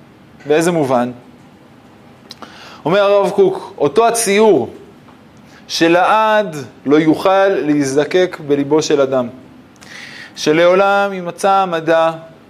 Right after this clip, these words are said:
שצריך לציירו יותר מבורר, יותר מעודן, הוא הנושא של כל הזיקוקים והרדיפות השכליות, המוסריות וכל התנועות הטובות של החיים הכלליים והפרטיים.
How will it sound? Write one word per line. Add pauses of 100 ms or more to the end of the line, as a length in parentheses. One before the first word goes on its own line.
שצריך
לציירו
יותר
מבורר, (680)
יותר
מעודן, (760)
הוא
הנושא
של
כל
הזיקוקים (300)
והרדיפות
השכליות, (240)
המוסריות
וכל
התנועות
הטובות
של
החיים
הכלליים
והפרטיים.